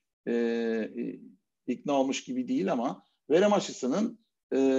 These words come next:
bilindiği gibi ve bağışıklık sistemi hücrelerinin, e, hem metabolik hem de epigenetik değişikliklere,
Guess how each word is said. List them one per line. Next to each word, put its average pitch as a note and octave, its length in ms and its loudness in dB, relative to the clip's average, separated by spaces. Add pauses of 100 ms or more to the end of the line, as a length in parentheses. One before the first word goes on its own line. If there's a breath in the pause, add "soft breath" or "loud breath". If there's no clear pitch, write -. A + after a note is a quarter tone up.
(260)
bilindiği D#3+ 460 4
gibi A2 240 0
ve D3+ 240 -2
bağışıklık D3+ 520 0
sistemi B2+ 320 -6
hücrelerinin, A#2 800 0 (260)
e, B2 280 4
hem F#3+ 180 2
metabolik A#2 540 2
hem F3+ 140 -2
de D#3+ 60 2
epigenetik C3 760 -2
değişikliklere, A2 680 2